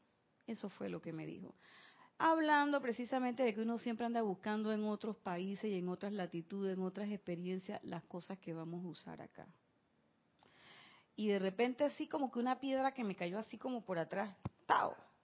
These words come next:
que me dio aquí. Yo dije, "Oye, ¿qué es eso? Eso no se hace". Yo le dije a mis cuerpos, "Eso no se hace, eso no es de Dios, no hagan eso". Y entonces yo les,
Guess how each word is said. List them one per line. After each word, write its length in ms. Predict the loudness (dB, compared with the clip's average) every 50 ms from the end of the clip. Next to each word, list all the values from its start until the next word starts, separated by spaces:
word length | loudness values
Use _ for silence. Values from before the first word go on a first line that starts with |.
| -12
que 120 | -6 -4 -2
me 140 | 0 2 2
dio 180 | 2 2 2
aquí. 400 | 2 0 -2 -4 -4 -4 -6 -8 -14 _ _ _ -10
Yo 120 | -4 -4 -2
dije, 240 | -2 -2 -4 -4 -2
"Oye, 840 | -2 -2 -4 -2 0 0 2 2 2 4 4 2 2 0 -2 -6 -8 -6
¿qué 300 | -4 -2 0 0 0 -2
es 60 | -4
eso? 240 | -6 -6 -6 -6 -8 -12 _ _ _ _ _ _ _ _ _ _ _ _ _ _ _ _ _ _ _ _ _ _ _ _
Eso 140 | -8 -4 -2
no 120 | -2 -2
se 160 | 0 2 4 4
hace". 480 | 6 4 4 0 -2 -4 -4 -4 -8 _ _ _ _ -20 -20 -20 _ -8
Yo 120 | -4 -2
le 120 | -2 0 0
dije 180 | 0 -2 -2
a 40 | -2
mis 160 | -4 -4 -6
cuerpos, 300 | -4 -4 -4 -4 -4 -6
"Eso 100 | -6 -4
no 140 | -2 -2 -2
se 120 | 0 0 -2
hace, 260 | -2 -2 -4 -10 -12
eso 200 | -10 -10 -6 -4
no 100 | -2 -2
es 80 | 0 0
de 120 | -2 -2
Dios, 280 | -2 -2 -2 -4 -4 -4
no 140 | -4 -4 -2
hagan 260 | 0 0 0 0 -2
eso". 180 | -4 -4 -6 -12 -20 -20 _ _ _ _ _ _ _ _ _ -20 -20 -20 -20 _ _ _ -20 _ -20 _ -20 -20 -20 -20 -20 -20 -20 -20 -18 -8 -4
Y 100 | -2 -2
entonces 500 | -2 0 2 2 2 2 4 4 4 6
yo 120 | 6 4
les, 300 | 6 4 2 2 0 -4